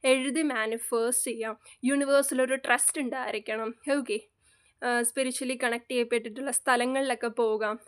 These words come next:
ഏഹ്, അതേപോലെ തന്നെ ഈ ഒരു കാർഡിന് വേറൊരു പ്രത്യേകതയും കൂടി ഉണ്ട്. അതിൻ്റെ നമ്പർ അഞ്ചാണ്. അഞ്ചെന്ന് പറയുമ്പോൾ തന്നെ അതിന് രണ്ട് മീനിങ് ഉണ്ട്.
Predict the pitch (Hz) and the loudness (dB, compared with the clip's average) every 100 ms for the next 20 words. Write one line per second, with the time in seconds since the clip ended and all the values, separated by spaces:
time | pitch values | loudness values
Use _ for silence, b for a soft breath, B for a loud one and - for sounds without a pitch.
0 | - 240 233 233 B B B 294 302 311 | -12 -8 -6 -8 B B B 0 2 2
1 | 311 302 294 285 302 - 320 311 311 294 | 2 2 2 0 -2 0 0 0 4 4
2 | 277 294 254 262 285 294 269 240 254 254 | 4 0 2 2 2 -2 -4 0 0 2
3 | 254 254 254 226 269 247 277 294 269 247 | 0 0 0 -2 -4 -2 0 2 2 0
4 | 247 - - 247 254 269 320 269 214 208 | -2 -4 -4 -2 2 2 4 2 2 -4
5 | B B B - 311 320 320 339 359 349 | B B B 2 4 6 4 4 4 6
6 | 320 302 285 311 320 277 233 - 269 - | 6 6 2 0 2 0 -2 -6 -8 -10
7 | _ _ - b b b - 311 330 349 | _ _ -20 b b b -4 0 2 2
8 | 339 330 339 359 349 294 240 208 196 | 4 4 4 4 2 2 -2 -6 -8